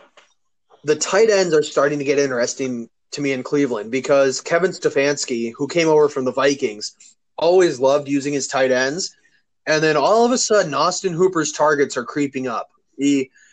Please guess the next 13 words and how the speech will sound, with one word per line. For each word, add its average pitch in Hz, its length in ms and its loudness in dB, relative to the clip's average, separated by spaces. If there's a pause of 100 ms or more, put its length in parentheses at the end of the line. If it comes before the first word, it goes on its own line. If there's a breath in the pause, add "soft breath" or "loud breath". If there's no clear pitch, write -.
(220 soft breath)
week 185 240 0
one, 180 360 2
two 202 220 0
targets, 175 520 2
four 160 260 2
targets, 160 460 0
four 151 240 2
targets, 151 520 2 (140)
then 202 220 2
seven, 226 600 0 (120)
and 160 160 -2
then 160 200 -4 (160)
ten. 147 200 -2